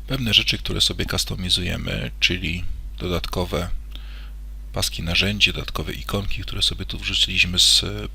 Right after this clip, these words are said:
poleceniami, powinny zachować się już na zawsze. Jest jeden wyjątek. Jeżeli coś nam bruździmy w Corelu bardzo, przestaje nam chodzić, e, coś schrzaniliśmy,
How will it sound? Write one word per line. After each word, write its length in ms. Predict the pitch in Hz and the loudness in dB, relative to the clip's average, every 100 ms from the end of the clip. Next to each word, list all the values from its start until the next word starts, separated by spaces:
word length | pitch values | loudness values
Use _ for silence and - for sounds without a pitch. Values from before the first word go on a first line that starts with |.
| - | -4
poleceniami, 720 | 95 92 90 87 87 131 156 - - - - | -2 -2 -2 -2 -2 -2 -4 -6 -10 -10 -6
powinny 400 | - 113 139 127 | -2 -2 0 0
zachować 420 | 107 98 101 95 - | 0 0 0 4 4
się 120 | - | 4
już 120 | 85 | 0
na 100 | 82 | 0
zawsze. 360 | 80 - - - - - - - - - - - - | 0 2 2 2 -4 -6 -10 -10 -10 -10 -10 -10 -2
Jest 180 | 117 104 | 2 2
jeden 200 | 98 90 | 0 0
wyjątek. 760 | 92 92 98 - 147 160 - | -2 -2 -4 -2 -2 -2 -6
Jeżeli 260 | - - 95 | 0 0 2
coś 180 | - - | 0 0
nam 160 | 90 | 0
bruździmy 460 | 92 92 - 98 92 | 0 0 0 0 0
w 60 | - | -2
Corelu 360 | - - 90 | -4 -4 -4
bardzo, 500 | - - - 95 107 | -2 -2 0 0 0
przestaje 380 | - - - 92 | 0 -2 0 -2
nam 160 | 90 - | -2 -2
chodzić, 640 | 92 90 110 123 - - | -2 0 0 6 6 6
e, 180 | 98 104 | 0 -2
coś 260 | - - - | -2 4 4
schrzaniliśmy, 720 | - - 90 92 - - 170 | 4 2 0 2 0 2 -2